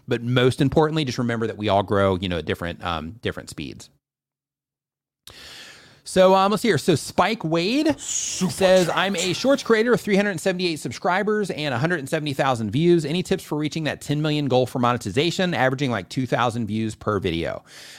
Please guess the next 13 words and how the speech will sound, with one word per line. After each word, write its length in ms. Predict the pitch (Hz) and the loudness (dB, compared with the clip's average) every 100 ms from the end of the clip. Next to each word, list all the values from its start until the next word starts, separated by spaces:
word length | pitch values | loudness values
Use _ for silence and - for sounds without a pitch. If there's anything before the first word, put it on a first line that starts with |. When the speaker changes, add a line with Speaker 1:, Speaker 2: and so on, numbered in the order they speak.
| - | -8
Speaker 1:
Um, 280 | 117 127 123 | -2 0 0
so 220 | 120 156 | 0 2
one, 480 | 139 113 135 175 214 | 2 4 2 4 0
paying 300 | - 160 160 | 0 -2 -2
attention 480 | 151 - 139 170 165 | -4 -2 -2 -2 -4
to 160 | - 139 | 0 2
your, 760 | 135 120 127 131 120 117 107 | 2 2 2 4 4 2 2
um, 280 | 110 107 104 | -2 -2 -2
retention 520 | 110 - 113 113 160 | -4 -4 -4 -2 -4
on 360 | 147 113 113 107 | -2 -2 -2 0
those 320 | 110 113 120 | 2 2 -2
particular 420 | - 123 113 107 | -4 -4 -2 -4
shorts, 420 | - 110 170 - | -2 -2 -2 -4